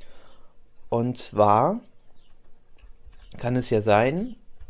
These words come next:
oder ist es ja auch so, wie ich es eben gezeigt habe, dass hier mehrere Items reinkommen können. Halt fast beliebig viele.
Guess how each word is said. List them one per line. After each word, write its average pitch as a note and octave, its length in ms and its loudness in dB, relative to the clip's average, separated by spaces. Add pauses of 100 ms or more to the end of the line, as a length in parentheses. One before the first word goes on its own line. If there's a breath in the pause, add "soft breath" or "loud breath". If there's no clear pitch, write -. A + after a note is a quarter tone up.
(160)
oder G#2+ 260 2
ist - 160 0
es D#3+ 140 -2
ja G#2 140 2
auch G#2 100 -2
so, C#3 240 0
wie A2+ 60 -2
ich G#2+ 80 -4
es - 40 -12
eben A2 160 -4
gezeigt A2 340 -2
habe, A#2 140 0
dass - 160 -4
hier B2 300 0
mehrere A2 580 4
Items - 420 -4
reinkommen G#2 880 -4
können. G2 320 -2 (160)
Halt A2 240 2
fast - 400 -2
beliebig G2+ 420 -2
viele. G#2 340 -4